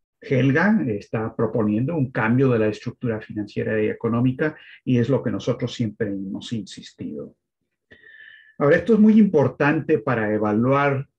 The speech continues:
algunas de, de las evaluaciones un poco más optimistas sobre lo que está pasando. Uno en particular me interesa, que es de un tal Dmitry Trenin, que es, eh, uno de los expertos rusos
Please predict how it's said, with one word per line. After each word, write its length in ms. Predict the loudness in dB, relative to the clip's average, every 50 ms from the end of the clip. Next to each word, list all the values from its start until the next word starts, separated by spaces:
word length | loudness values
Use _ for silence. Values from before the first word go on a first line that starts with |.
| _ -8
algunas 560 | -6 -4 -4 -2 -2 -2 0 0 -2 -2 -2
de, 340 | -2 -2 0 -2 -2 -4 -8
de 240 | -8 -6 -6 -4 -4
las 400 | -6 -6 -8 -8 -10 -14 -16 -8 -4
evaluaciones 1000 | -2 0 2 2 2 2 0 -2 -4 -4 -2 0 0 2 2 0 0 0 -2 -2
un 160 | -4 -4 -2
poco 240 | -2 -4 -2 -2 -2
más 260 | -2 -2 -2 -4 -6
optimistas 580 | -8 -6 -6 -4 -4 -4 -6 -8 -8 -10 -10
sobre 240 | -8 -8 -10 -8 -8
lo 100 | -10 -12
que 100 | -12 -12
está 200 | -12 -10 -10 -10
pasando. 480 | -10 -12 -12 -12 -12 -12 -10 -12 -14 -14 _ _ -20 -20 -20 -20 -20 -6 0
Uno 220 | 2 4 6 6
en 120 | 6 4 4
particular 580 | 2 -2 -2 -4 -6 -6 -2 0 0 0 0
me 120 | 0 0 -2
interesa, 580 | -2 -4 -4 -2 0 0 -2 -2 -6 -12 -16 -10 -6
que 140 | -4 -2
es 100 | -2 0
de 80 | 0 0
un 160 | -2 -2 0
tal 240 | 0 0 2 2 2
Dmitry 640 | 2 2 0 0 -2 -2 -4 -4 -2 -4 -4 -4 -2
Trenin, 580 | 0 2 4 4 4 4 4 4 4 2 2 -2 _ _ _ _ _ _ _ _ -20 -20 _ _ _ _
que 220 | 0 2 4 4 4
es, 240 | 2 0 -4 -8 -4 -2
eh, 260 | 0 0 0 0 -2 -2
uno 240 | -2 -2 0 2 2
de 80 | 2
los 240 | 2 0 0 -2 -4
expertos 1040 | -8 -10 -10 -6 -2 0 0 2 0 0 -2 -2 -4 -4 -8 -16 -20 -20 -20 _ _
rusos 640 | -4 -2 0 2 2 2 2 0 0 0 0 -4 -10